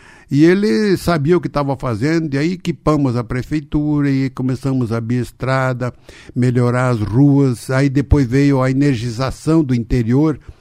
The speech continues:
porque era carente de energia, aí entrou uma parceria com o governo do estado, através do,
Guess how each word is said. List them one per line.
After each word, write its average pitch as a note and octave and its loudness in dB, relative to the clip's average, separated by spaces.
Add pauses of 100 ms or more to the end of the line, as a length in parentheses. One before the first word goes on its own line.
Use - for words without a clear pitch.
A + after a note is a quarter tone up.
(240)
porque A#2 -2
era C3+ 0
carente C3 0
de A2+ -6
energia, A2+ -4
aí D3 -2
entrou C#3+ -2
uma A#2 -4
parceria C3 -2
com C3+ -6
o - -8
governo A#2 -4
do A2 -10
estado, B2+ -6
através A#2 -4
do, A2+ -8